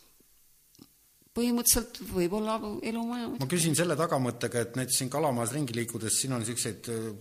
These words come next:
Speaker 2: pool, noh, kindlasti mitte eriti funktsionaalses kasutuses olevaid vanu garaaže, igast imelikke asju
Speaker 1: Mhm.
Speaker 2: kruntide peal.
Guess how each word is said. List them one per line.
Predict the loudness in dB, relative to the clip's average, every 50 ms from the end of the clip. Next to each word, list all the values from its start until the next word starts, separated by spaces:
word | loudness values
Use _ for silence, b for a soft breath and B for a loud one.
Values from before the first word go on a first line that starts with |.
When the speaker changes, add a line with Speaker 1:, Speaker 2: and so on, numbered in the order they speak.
| -14 -20 -20 -20 -20 -20 _ -4
Speaker 2:
pool, | -2 0 0 2 0 0 0 -2 -2 -4 -6 -10 -14 -16 -20 -20 -12 -6
noh, | -6 -6 -6 -8 -14 -20 -20 -20 -20 -20 -20 -20 -20 -20 -20 -14 -6 0
kindlasti | 4 6 6 6 4 2 -2 -4 -6 -8 -12 -18 -20 -20 -20 -20 -20 -20 -20 -20 -20 -20 -18 -16 -16 -14 -12 -8
mitte | -2 2 2 2 2 0 -4 -2 0 2 2 2 2 2
eriti | 2 0 0 -2 -2 -6 -4
funktsionaalses | -2 -4 -4 -2 0 -2 0 0 0 0 0 -2 -4 -4 -2
kasutuses | -2 -2 -2 -2 -4 -6 -6 -6 -4
olevaid | -2 0 0 0 0 0 -2 -2
vanu | -2 -2 -2 -2 -4
garaaže, | -4 -2 -2 0 0 0 -2 -2 -4 -6 -6
igast | -6 -4 -4 -4 -2 -2 -2
imelikke | -2 -2 -4 -6 -6 -4 -2 -2
asju | 0 0 0 0
Speaker 1:
Mhm. | 0 2
Speaker 2:
kruntide | 2 2 2 0 -2 -6 -8 -8 -8 -10
peal. | -10 -12